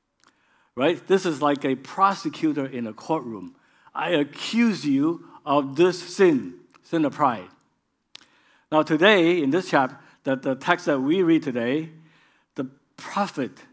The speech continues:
acting like a prosecutor, is gonna present hard evidence to prove the sin of pride in Edom.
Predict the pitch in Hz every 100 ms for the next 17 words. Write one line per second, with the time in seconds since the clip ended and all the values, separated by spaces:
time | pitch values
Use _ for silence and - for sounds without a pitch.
0 | _ _ _ _ - 160 - 160 135 131
1 | 123 117 - 170 165 - 107 113 101 101
2 | 113 _ _ _ 127 123 120 143 135 -
3 | 123 113 139 139 131 - _ - - 139
4 | 170 143 - 160 147 135 120 90 - _
5 | _ - _ 143 139 - 220 202 156 139
6 | 143 139 _ - 117 - 151 151 151 -
7 | _ _ - 110 - 147 127 113 - -
8 | 131 120 139 135 95 -